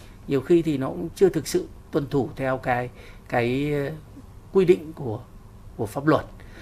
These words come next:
Rồi cái công tác quản lý nhà nước, thanh tra kiểm tra, cái công tác đào tạo này thì nó cũng còn hạn chế, chưa thường xuyên. Đấy, thì cái câu chuyện rồi đặc biệt là cái, cái thời gian để, để thực hành cái,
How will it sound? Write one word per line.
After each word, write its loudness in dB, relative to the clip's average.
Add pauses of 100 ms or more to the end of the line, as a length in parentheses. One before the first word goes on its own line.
(140)
Rồi 6
cái 4
công 8
tác 6
quản 2
lý 2 (300)
nhà 6
nước, 6 (260)
thanh 4
tra 8
kiểm 2
tra, 4 (300)
cái -2
công -2
tác -4
đào 4
tạo 4
này 2
thì -6 (240)
nó -6
cũng -6
còn 2
hạn -4
chế, 0 (140)
chưa 2
thường 2
xuyên. 6 (440)
Đấy, 4 (300)
thì 4 (160)
cái 6
câu 6
chuyện 4
rồi 4 (260)
đặc 0
biệt 6 (180)
là 2
cái, 2 (340)
cái -6
thời 2
gian -2 (380)
để, -4 (180)
để -2 (380)
thực -2
hành 2 (640)
cái, 2